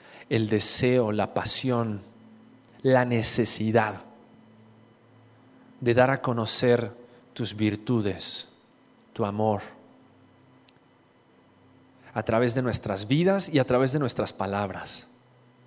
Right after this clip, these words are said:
Que una acompañe a la otra, Dios. Y de esa manera, Dios, cumplir tu propósito,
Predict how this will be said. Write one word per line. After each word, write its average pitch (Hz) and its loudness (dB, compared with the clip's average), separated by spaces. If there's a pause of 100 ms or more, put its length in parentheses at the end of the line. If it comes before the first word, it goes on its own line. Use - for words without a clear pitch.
(1300)
Que 113 0
una 156 2
acompañe 127 -2
a 123 -2
la 107 2
otra, 110 0
Dios. 90 -8 (2250)
Y 123 -2
de 120 4
esa 120 0
manera, 117 2
Dios, 113 -2
cumplir 120 -6
tu 151 -4
propósito, 104 -4